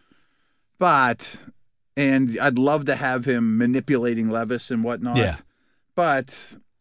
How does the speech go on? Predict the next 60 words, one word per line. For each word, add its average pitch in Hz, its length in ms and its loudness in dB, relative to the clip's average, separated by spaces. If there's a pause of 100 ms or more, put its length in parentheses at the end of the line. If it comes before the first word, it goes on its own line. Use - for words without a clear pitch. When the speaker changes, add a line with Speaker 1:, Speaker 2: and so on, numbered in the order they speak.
(120)
Speaker 1:
I 156 120 2
don't 147 140 2
know 135 80 4
that 123 100 2
Levis 117 460 0
is 101 100 -8
gonna 110 180 0
manipulate 104 640 -2 (120)
the 101 100 -4
remaining 95 460 -4
safeties 87 540 -14
either. 85 420 -12
Speaker 2:
Yeah. 92 240 -2
Speaker 1:
Or 98 460 -2 (140)
they 127 160 -4
don't 123 160 -2
have 104 160 -8
a 101 60 -8
tight 107 300 -8
end 98 220 -6
that's 90 180 -12
super 87 240 -12
scary 87 600 -12
or, 82 200 -14
you 110 120 -10
know, 87 220 -18
so. 98 320 -8 (220)
Speaker 2:
I 123 40 -2
mean, 139 100 4
what 147 80 6
are - 20 4
you 139 60 2
gonna 127 120 2
do? 117 120 0
To 131 140 -2
put 123 200 -2
Minkah 120 300 0
on 110 160 0
DeAndre 104 360 0
Hopkins? 120 640 -2 (140)
That 110 160 -4
Speaker 1:
I - 40 2
Speaker 2:
seems 104 160 0
Speaker 1:
mean, 107 60 2
Speaker 2:
like 104 100 -2
a 95 160 -2 (140)
Speaker 1:
you 120 140 -4
could 107 140 -10
put - 160 -4
K 127 180 0
Z 117 280 0
over 98 220 -2
his 104 200 -6
side 110 400 -6
and 87 100 -12
help 107 240 -8
him, 92 320 -10
you 104 120 -4
Speaker 2:
and 98 80 -2
Speaker 1:
know. 87 60 -12